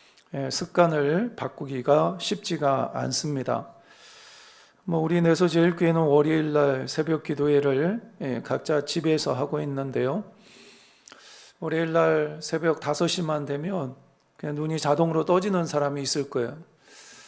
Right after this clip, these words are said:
아마 그런 사람들은 꾸준히 새벽에 나와서 새벽을 깨우면서,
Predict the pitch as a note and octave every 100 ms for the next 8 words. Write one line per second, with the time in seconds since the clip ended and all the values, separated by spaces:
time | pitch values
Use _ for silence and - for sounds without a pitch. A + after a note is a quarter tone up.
0 | - _ D3 D3+ D3 E3+ E3+ D#3+ D#3 D#3
1 | D3+ D3 D3 F3 D#3+ F3+ F3 E3 D#3 D#3+
2 | G#3+ - D#3+ E3 D3+ D#3 D3 C3 C3+ C#3+
3 | D3 C#3 D#3 D#3+ E3 D3+ C#3+ - E3+ F3
4 | D#3 C#3+ C#3 D#3 D3+